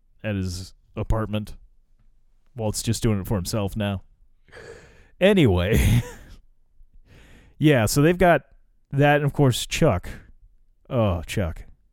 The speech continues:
Chuck's a, he's an old, he's an old dog now. He's, uh, of course, a pit bull, and, uh, I'm sure he'd love to have another cat around, but, uh, he, he's,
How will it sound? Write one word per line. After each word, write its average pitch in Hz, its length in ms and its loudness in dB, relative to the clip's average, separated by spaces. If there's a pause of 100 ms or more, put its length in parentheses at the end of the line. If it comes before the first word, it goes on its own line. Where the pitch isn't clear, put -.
(120)
Chuck's - 320 0
a, 113 200 0
he's 113 500 -2
an 226 100 0
old, 156 380 2
he's 170 220 0
an 262 100 -4
old 247 140 -2
dog 185 260 2
now. 92 380 -4
He's, 147 260 -8
uh, 73 220 -2
of 139 80 -6
course, 147 200 2
a 143 60 2
pit - 240 2
bull, 104 320 2
and, 95 220 -2
uh, 98 300 -2 (1900)
I'm 139 160 0
sure 175 180 4
he'd 160 280 4
love 147 140 2
to 123 100 2
have 123 180 0
another 104 260 0
cat 113 280 -2
around, 80 400 -2 (440)
but, 101 300 -2
uh, 92 300 -2
he, 101 260 -4
he's, 139 480 -4